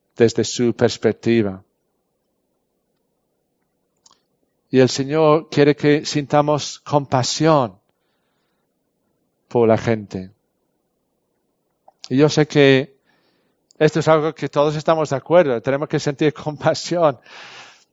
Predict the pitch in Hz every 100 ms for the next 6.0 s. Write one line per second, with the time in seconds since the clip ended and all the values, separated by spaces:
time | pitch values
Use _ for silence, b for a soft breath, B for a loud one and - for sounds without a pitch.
0 | _ 131 127 127 127 - _ 151 160 143
1 | 143 143 143 143 - - 147 135 - 139
2 | 120 107 101 - - _ _ _ _ _
3 | _ _ _ _ _ _ _ _ _ _
4 | _ _ _ _ _ _ _ _ _ _
5 | - - 123 113 151 165 160 147 - -